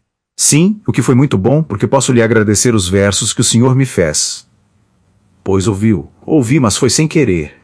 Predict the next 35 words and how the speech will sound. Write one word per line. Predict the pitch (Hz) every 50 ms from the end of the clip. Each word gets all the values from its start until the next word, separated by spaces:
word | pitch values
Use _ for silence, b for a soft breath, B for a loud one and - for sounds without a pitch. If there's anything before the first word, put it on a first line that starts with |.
| _ _ _
"Que | - -
mal | 78 73 76 78
anil. | 78 73 78 87 98 107 104 92 b b b b b b
Seu | - - 113 107
primo | - - - 196 190
quer | - 131
que | - - -
o | 120
meu | 120 131
filho | - - -
não | 156 147
ficará | - 143 - 110 104 101
satisfeito." | 104 101 - 107 92 - - - 80 73 71 - - - _ _ _ _ _ _ _ _ _ _ _ _ _ _
"Se | - - 92 80
souber, | 87 85 80 90 82 80
mas | 82 98 95
que | - 107
necessidade | 110 107 - - - - - 98 87 95 104 101 104
tem | - 104 110 110
ele | 104 104 104 95
de | 98
saber? | 92 - 113 95 87 90 98 104 135 139 b b b b _ _ _ _ _ _ _ _ _
Quer | - 170 147 135
que | - -
eu | 135 123
não | 123 127
lhe | 123 117 117
diga | 101 - 123 110 123
nada?" | 117 107 98 101 107 107 107 90 82 - _ _ _ _ _ _ _ _ _ _ _ _ _
"De | 87 85 82
certo, | - - - 92 85 76 - - - - -
e | -
nem | 104 139 202
só | 202 - - 117 98 90
isso. | 80 - - - - -